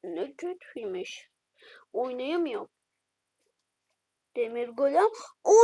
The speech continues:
Demir abi, Demir abi, hoş mu abimiz? Aa. Demir abi, Demir abi.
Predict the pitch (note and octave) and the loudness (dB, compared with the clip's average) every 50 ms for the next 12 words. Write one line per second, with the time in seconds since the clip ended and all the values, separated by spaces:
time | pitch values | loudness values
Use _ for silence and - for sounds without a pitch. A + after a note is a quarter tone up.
0 | A4+ A4+ A4 G#4+ A4+ A#4 A#4+ A#4+ A#4+ A#4 A4 G#4+ - F4 F4 F4 F4+ F4 - F#4 | 8 8 4 4 4 4 4 4 4 4 2 2 -2 -4 -4 -4 -6 -6 -2 0
1 | F#4+ G#4 A#4+ B4 A#4+ A#4+ A4+ A4 G#4 - F4+ F4 - - A4+ B4 A#4+ B4 - - | 0 2 2 2 0 0 0 -2 -2 -2 -4 -6 -2 4 4 4 4 4 -6 -12
2 | A#4 A4+ G#4 G4+ F#4+ F#4 F4+ D#4+ D#4 D#4 D4+ D4 D4 D4 C#4 C#4 C4 B3+ A#3+ C4 | -10 -6 -4 -2 -2 -2 -2 -4 -6 -6 -8 -8 -10 -10 -10 -10 -10 -12 -14 -16
3 | - - _ _ _ _ _ _ _ _ _ _ _ _ _ _ _ _ _ _ | -20 -20 _ _ _ _ _ _ _ _ _ _ _ _ _ _ _ _ _ _
4 | _ _ _ _ _ _ _ _ _ - - _ _ _ _ _ _ _ _ _ | _ _ _ _ _ _ _ _ _ -20 -20 _ _ _ _ _ _ _ _ _
5 | _ _ _ _ _ _ _ _ _ - - - - - _ _ _ _ _ _ | _ _ _ _ _ _ _ _ _ 0 0 0 0 0 _ _ _ _ _ _
6 | _ _ _ _ _ _ - - A#3+ B3+ C4+ C4 C4 B3+ D4+ D4 _ _ _ _ | _ _ _ _ _ _ 0 2 2 2 4 2 0 -2 -4 -10 _ _ _ _
7 | _ _ _ _ _ _ _ _ _ _ _ _ _ _ _ _ _ _ _ _ | _ _ _ _ _ _ _ _ _ _ _ _ _ _ _ _ _ _ _ _
8 | _ _ E4+ F4+ G4+ A4 A#4+ B4 A#4+ A#4 A4+ G#4+ G#4 G4+ G#4 G#4 - D#4+ D#4+ E4+ | _ _ 2 4 4 4 6 4 4 4 6 6 6 6 6 4 0 -2 -2 -2
9 | F4 - _ - A4 A4 A4+ A#4+ B4 B4+ - - - G#4+ - - - - - - | -4 -6 _ 0 0 0 2 2 0 -2 0 4 4 6 6 6 2 0 -6 -10
10 | C#4 D4+ E4+ | -10 -10 -12